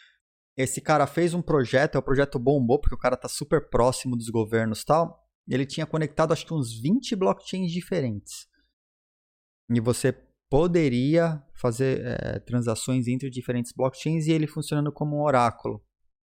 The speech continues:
Já existem algumas soluções já até que bem estabelecidas, tá? E aí você pode só plugar o seu blockchain,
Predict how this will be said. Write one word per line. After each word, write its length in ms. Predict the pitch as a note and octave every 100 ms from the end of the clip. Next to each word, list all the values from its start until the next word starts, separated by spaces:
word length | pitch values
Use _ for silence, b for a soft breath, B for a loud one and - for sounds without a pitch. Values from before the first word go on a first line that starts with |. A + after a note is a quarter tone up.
| _ _ _ -
Já 140 | C#3+ E3
existem 440 | D#3+ F#3+ F3 E3+
algumas 300 | D#3 D3 C3+
soluções 520 | - C#3 - C#3 C#3
já 120 | C3+
até 180 | B2 D#3
que 120 | D#3
bem 160 | D3 D#3+
estabelecidas, 920 | D#3 D3+ D3+ E3 - - A#2 A2 -
tá? 220 | C#3 C#3+ B B B -
E 80 | C#3
aí 100 | C#3
você 260 | C#3+ C#3+ D3
pode 340 | - C3+ C3
só 180 | C3+ C#3+
plugar 340 | - D#3+ C#3 C#3
o 60 |
seu 160 | - C3+
blockchain, 640 | A#2+ A#2 - - C3+ F#3+